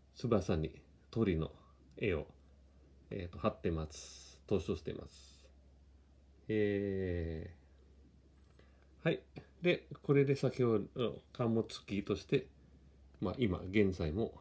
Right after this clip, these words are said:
えー、現役はしています。じゃあ、あとは、他は、まあ、空港の先端テクノロジ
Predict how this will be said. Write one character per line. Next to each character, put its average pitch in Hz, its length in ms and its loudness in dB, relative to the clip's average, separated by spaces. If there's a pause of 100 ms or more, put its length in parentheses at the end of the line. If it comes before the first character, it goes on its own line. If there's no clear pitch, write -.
(160)
え 87 280 -6
ー、 90 240 2
現 80 80 -4
役 82 220 -6
は 80 180 -6
し - 100 -18
て - 120 -4
い 78 60 -2
ま 78 120 -8
す。 - 540 -20 (760)
じ - 80 -4
ゃ - 60 -4 (1800)
あ、 139 140 6
あ 139 40 0 (160)
と 95 280 4
は、 92 180 0
他 - 380 -4
は、 104 300 0
ま 98 280 -2
あ、 85 40 -2 (120)
空 120 180 0
港 98 140 2
の 101 160 0
先 85 280 0
端 85 220 -4 (120)
テ - 80 -2
ク 78 100 -4 (500)
ノ 90 120 0
ロ 82 80 0
ジ - 200 -14